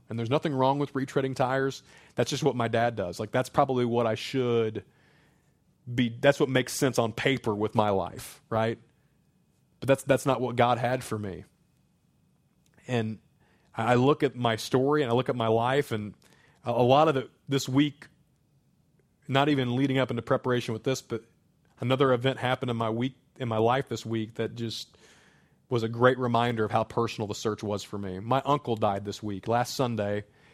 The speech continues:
I was preaching in Springfield, Missouri at my home church, and my dad, I, my, my parents are from Springfield, and, and I'm from Springfield. They live there, and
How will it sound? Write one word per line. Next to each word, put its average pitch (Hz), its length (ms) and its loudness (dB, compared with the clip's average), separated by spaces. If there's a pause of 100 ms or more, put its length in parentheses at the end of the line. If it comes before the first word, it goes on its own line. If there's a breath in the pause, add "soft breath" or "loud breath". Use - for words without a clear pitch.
(260 soft breath)
I 113 60 2
was 113 100 -2
preaching 123 380 0
in 107 40 -4
Springfield, 127 460 -2
Missouri 110 400 0
at 101 80 -4
my 107 100 -4
home 123 280 -2
church, 107 580 -4 (460 soft breath)
and 110 340 -2
my 110 160 0
dad, 127 420 4
I, 110 120 -2
my, 117 160 -6
my 113 180 -8
parents 117 300 -4
are 107 80 -10
from 110 100 -8
Springfield, 110 560 -4
and, 104 160 -12
and 104 260 -10
I'm 107 160 -6
from 104 140 -12
Springfield. 104 400 -6
They 104 40 -4
live 104 200 -6
there, 104 240 -4
and 98 140 -10